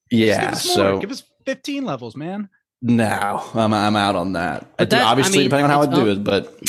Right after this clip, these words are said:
Speaker 3: it almost gets to the point where if you wanna do the fifteen thousandth Westworld comparison, like, if
Speaker 2: <laughs>
Speaker 3: Westworld just had the end of season one where they finally got to the center of the maze and figured out that,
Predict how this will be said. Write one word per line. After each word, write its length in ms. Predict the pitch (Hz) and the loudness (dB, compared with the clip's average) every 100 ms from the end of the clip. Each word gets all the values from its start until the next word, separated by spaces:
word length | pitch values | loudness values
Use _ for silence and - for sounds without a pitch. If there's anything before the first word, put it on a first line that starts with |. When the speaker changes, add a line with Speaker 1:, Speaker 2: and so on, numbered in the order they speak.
| - - _ - | -6 -10 _ -4
Speaker 3:
it 100 | 123 | 0
almost 340 | 156 170 - | 2 0 0
gets 180 | 151 - | -2 0
to 60 | |
the 80 | 139 | -4
point 300 | 123 127 110 | -2 -2 0
where 180 | 101 101 | 2 0
if 80 | 98 | 0
you 100 | 104 | -2
wanna 320 | 104 104 104 - - - _ _ | -2 0 -2 -4 -16 -20 _ _
do 180 | 110 107 | -2 0
the 300 | 107 107 98 | 2 2 0
fifteen 420 | 117 - 117 101 | -4 -4 -6 -2
thousandth 640 | 110 107 101 90 104 - _ 104 - _ | 2 2 0 -4 -10 -12 _ -18 -18 _
Westworld 480 | 107 113 - 110 101 | -2 -2 0 -2 -2
comparison, 800 | - 95 120 131 131 110 98 92 | -4 -6 -2 2 2 0 -6 -6
like, 260 | 92 92 - - - | -4 -4 -6 -16 -10
if 100 | 104 | -8
Speaker 2:
<laughs> 20 | 104 | 0
Speaker 3:
Westworld 540 | 117 135 - 143 139 | 0 0 0 0 0
just 360 | 104 117 117 - | 0 0 -2 0
had 240 | 123 120 | 0 0
the 100 | 113 | 0
end 140 | 110 113 | -2 -2
of 80 | |
season 380 | - 113 101 104 | -2 -4 -4 -2
one 280 | 104 98 92 | 0 0 0
where 380 | 92 92 92 90 - _ _ _ | 0 0 0 -2 -8 _ _ _
they 140 | 95 | -6
finally 580 | 92 110 107 110 107 104 - _ 104 | -2 0 0 2 0 -2 -6 _ -4
got 220 | 117 110 | -2 0
to 80 | 110 | -2
the 80 | 104 | -4
center 320 | - 110 110 | -2 0 0
of 60 | 107 | 0
the 80 | |
maze 400 | 101 101 104 104 | -2 0 2 0
and 100 | 98 | -2
figured 380 | - 107 98 98 | -4 -4 -2 0
out 280 | 98 101 95 | 2 2 0
that, 120 | 95 | -6